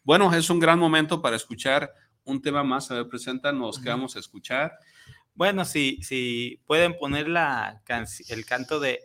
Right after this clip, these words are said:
Speaker 2: En la Cruz. Este canto lo, lo compusimos. Fíjate que tuve la oportunidad de ir a la Jornada Mundial de la Juventud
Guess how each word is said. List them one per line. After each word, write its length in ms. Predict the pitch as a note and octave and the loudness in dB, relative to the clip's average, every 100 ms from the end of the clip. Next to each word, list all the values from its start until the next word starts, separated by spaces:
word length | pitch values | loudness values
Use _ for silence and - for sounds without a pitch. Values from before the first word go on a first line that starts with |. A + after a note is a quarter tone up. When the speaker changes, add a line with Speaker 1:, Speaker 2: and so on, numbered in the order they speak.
| - | -4
Speaker 2:
En 220 | A#2+ A#2+ | -2 2
la 160 | A2 | 0
Cruz. 480 | - F3 A3+ - - _ _ _ _ _ | 2 0 0 -4 -16 _ _ _ _ _
Este 340 | - B2+ - E3 | -8 -6 -4 -2
canto 720 | D#3+ D#3+ D#3+ F3+ G#3+ G#3+ _ _ _ | 0 0 -2 -2 -2 -4 _ _ _
lo, 420 | B2 B2 A2+ - | -2 0 0 -4
lo 340 | A2+ A2+ G#2 G#2 | -6 -6 -8 -8
compusimos. 440 | A2 G#2+ A2 D3 | -8 -8 -8 -6
Fíjate 260 | E3 F3+ C#3+ | 0 2 2
que 80 | B2+ | 0
tuve 220 | C#3+ E3 | 0 0
la 100 | D3 | 0
oportunidad 440 | C3 A2+ A#2+ C3+ | -2 -4 -2 0
de 80 | C#3+ | 0
ir 80 | C#3+ | 0
a 120 | D#3 | 0
la 160 | C#3 A#2+ | 2 0
Jornada 420 | - A2+ A#2+ C#3+ | -2 -2 4 4
Mundial 320 | D3 A#2+ A#2 | 2 -2 -2
de 60 | C3+ | 0
la 100 | D3 | -2
Juventud 600 | - A2+ G#2 G2+ C#3 F3 | -2 -6 -6 -6 -6 -6